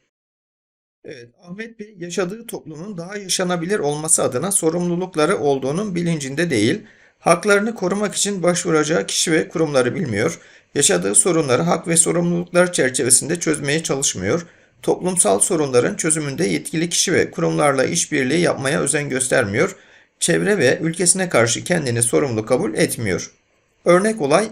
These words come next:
iki. Nazan Hanım mağazadan aldığı kazağın eve geldiğinde sökük olduğunu fark etti.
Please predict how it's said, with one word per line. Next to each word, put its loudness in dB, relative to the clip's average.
iki. -2
Nazan 4
Hanım 0
mağazadan 2
aldığı 2
kazağın 0
eve 2
geldiğinde 0
sökük -4
olduğunu -2
fark 4
etti. -2